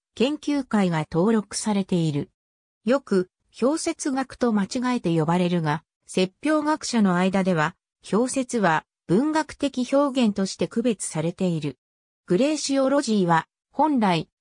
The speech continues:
氷河学であるが、訳語は、雪氷学とすることが多い。氷河学が氷河を対象とするため日本ではあまり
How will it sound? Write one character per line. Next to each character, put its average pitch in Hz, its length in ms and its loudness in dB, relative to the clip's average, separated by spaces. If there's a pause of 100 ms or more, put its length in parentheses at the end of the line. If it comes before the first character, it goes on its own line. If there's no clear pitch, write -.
(160)
氷 285 220 2
河 302 120 0
学 277 240 -2
で 190 100 0
あ 190 80 2
る 180 120 0
が、 156 200 -2 (240)
訳 180 240 -2
語 247 140 2
は、 226 200 2 (320)
雪 185 200 0 (120)
氷 302 220 2
学 262 240 -2
と 240 160 -4
す 233 160 -4
る 226 100 -2
こ 220 120 -6
と 208 120 0
が 165 160 2
多 175 220 2
い。 127 180 -6 (720)
氷 294 220 2
河 294 120 0
学 285 280 0
が 175 140 2
氷 277 200 0
河 190 140 0
を 151 80 0
対 175 240 -2
象 220 300 -2
と 208 140 -6
す - 140 -4
る 208 120 0
た 262 100 -4
め 254 160 2
日 240 140 2
本 240 260 0
で 180 100 2
は 143 160 2
あ 143 60 0
ま 151 160 -2
り 151 180 -4